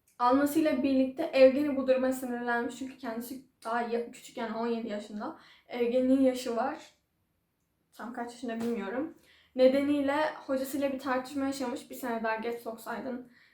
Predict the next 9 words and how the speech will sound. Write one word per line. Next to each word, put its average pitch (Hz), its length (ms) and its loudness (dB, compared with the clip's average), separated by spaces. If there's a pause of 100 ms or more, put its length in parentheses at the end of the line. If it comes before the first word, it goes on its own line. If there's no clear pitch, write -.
(140)
benim 240 240 -2
yerimi 226 400 0
almayacaktı." 226 720 -4
tarzı 226 640 0 (260)
diye 233 220 0
biliyorum. 247 380 2
Sonra 269 540 -4
hocasını 208 480 -10
değiştiriyor. 294 640 -6